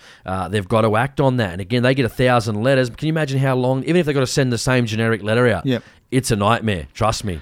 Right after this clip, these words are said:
Speaker 2: Now,
Speaker 1: <laughs>
Speaker 2: something, Jason, that's just as important. Uh, okay. We've got the, a National Firearms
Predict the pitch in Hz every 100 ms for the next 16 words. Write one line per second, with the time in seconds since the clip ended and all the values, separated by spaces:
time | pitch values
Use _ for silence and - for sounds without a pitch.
0 | - 143 147 113 - 156 147 151 135 151
1 | 151 - 151 131 - - - 147 147 -
2 | 135 131 123 - 139 - 92 - _ -
3 | 143 113 113 101 80 71 120 - 151 104
4 | - _ - _ _ _ 120 151 135 147
5 | - 113 110 123 120 147 156 156 139 -
6 | 135 135 139 139 135 131 131